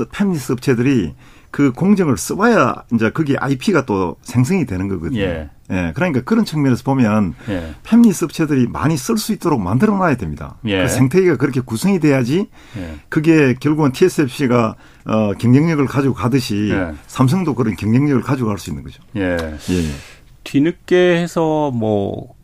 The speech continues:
Speaker 3: 그 팹리스가 메모리만큼 가능할까에 대해서 말씀드리면은
Speaker 2: 예.
Speaker 3: 어, 지금 그 메모리 난드하고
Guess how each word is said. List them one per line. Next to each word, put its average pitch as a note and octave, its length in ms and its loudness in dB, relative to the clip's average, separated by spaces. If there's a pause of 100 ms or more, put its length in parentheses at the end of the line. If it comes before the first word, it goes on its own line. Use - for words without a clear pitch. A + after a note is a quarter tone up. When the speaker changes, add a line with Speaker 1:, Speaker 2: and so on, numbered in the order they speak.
Speaker 3:
그 A2 120 -4
팹리스가 E3+ 800 -2
메모리만큼 G#2+ 920 2
가능할까에 B2 1080 0
대해서 F#2+ 400 -4
말씀드리면은 F#2+ 1300 -4
Speaker 2:
예. - 140 -20 (320)
Speaker 3:
어, G2+ 200 -4
지금 B2 520 0
그 F#2+ 640 -6
메모리 A#2+ 600 2
난드하고 A#2+ 800 2